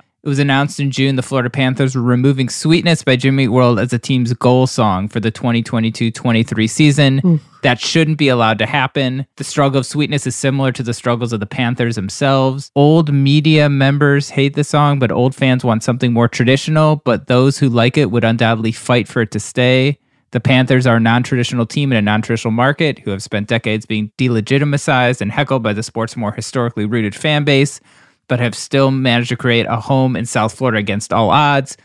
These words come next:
Speaker 1: Sweetness is more than an incredible song being used for a great purpose. Its place is similar to that of the Panthers, rebellious, daring, underrated,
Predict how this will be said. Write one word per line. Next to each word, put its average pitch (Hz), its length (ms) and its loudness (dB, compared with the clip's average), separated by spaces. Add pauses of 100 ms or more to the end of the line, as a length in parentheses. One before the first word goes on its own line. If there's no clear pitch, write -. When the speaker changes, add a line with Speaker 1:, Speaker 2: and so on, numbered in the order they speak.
(100)
Speaker 1:
Sweetness 139 420 -4
is 120 120 -4
more 127 220 0
than 120 160 0
an 110 60 0
incredible 120 440 -2
song 139 420 0
being 117 160 0
used 113 160 -4
for 113 80 -2
a 101 80 -2
great 107 340 -4
purpose. 147 560 0 (340)
Its - 160 -10
place 120 300 -2
is 120 100 -6
similar 135 360 0
to 131 100 -2
that 131 180 2
of 131 100 -2
the 131 80 -2
Panthers, 120 600 -2
rebellious, 120 580 0
daring, 120 440 0
underrated, 117 720 2